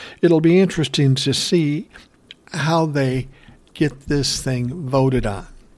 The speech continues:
They have to go through Congress and Senate. And you would think, based on experience, based on history in the last five years, that the Republicans, of course, would vote against it just to own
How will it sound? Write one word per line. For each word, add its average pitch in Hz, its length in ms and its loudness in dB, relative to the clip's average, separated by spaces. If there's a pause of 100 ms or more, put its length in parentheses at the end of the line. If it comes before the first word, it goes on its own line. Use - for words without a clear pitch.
(360)
They 120 80 -4
have 117 140 -4
to 139 100 -10
go 127 160 -2
through 147 180 -8
Congress 131 640 -2
and 139 160 -4
Senate. 131 400 -4
And 185 160 2
you 208 80 4
would 208 160 0
think, 156 540 -2 (600)
based 147 300 0
on 143 160 2
experience, 139 640 0
based 147 320 -2
on 135 160 0
history 131 480 -2
in 127 80 -2
the 120 100 -4
last 123 380 -4
five 120 420 -2
years, 123 420 -4 (300)
that 143 140 0
the 147 100 -2
Republicans, 139 840 -2
of 139 120 -4
course, 123 420 -4 (360)
would 127 440 -2 (360)
vote 127 300 0
against 135 480 -2
it 135 180 -4
just 143 240 -4
to - 100 -6
own 147 520 0